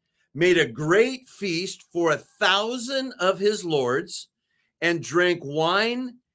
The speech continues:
in the presence of a thousand. While he tasted the wine, Belshazzar gave the command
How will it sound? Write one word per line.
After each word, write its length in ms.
in 180
the 80
presence 960
of 140
a 40
thousand. 580
While 180
he 200
tasted 640
the 160
wine, 500
Belshazzar 760
gave 320
the 80
command 720